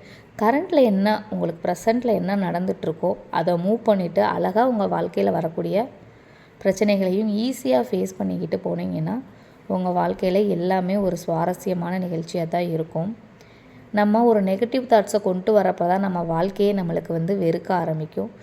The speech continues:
So, உங்களுக்கு பிடிச்ச மாதிரி விஷயங்களை பண்ணிட்டு, ரொம்ப பாசிட்டிவாவே உங்க லைஃபை வந்து நீங்க மூவ் பண்ணிட்டு போலாம். காலை வேளைகள்லே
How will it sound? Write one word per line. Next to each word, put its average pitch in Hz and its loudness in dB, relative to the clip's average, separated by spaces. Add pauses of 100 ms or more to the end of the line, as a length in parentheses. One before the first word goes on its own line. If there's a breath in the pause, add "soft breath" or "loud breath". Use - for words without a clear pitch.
(260 loud breath)
So, - -2
உங்களுக்கு 220 4
பிடிச்ச 214 0
மாதிரி 208 0
விஷயங்களை 185 -4
பண்ணிட்டு, 170 -4
ரொம்ப 247 0
பாசிட்டிவாவே 185 -2
உங்க 185 -2
லைஃபை 165 -4
வந்து 170 -4
நீங்க 190 -2
மூவ் 165 -2
பண்ணிட்டு 160 -4
போலாம். 160 -6 (2250 loud breath)
காலை 220 6
வேளைகள்லே 196 4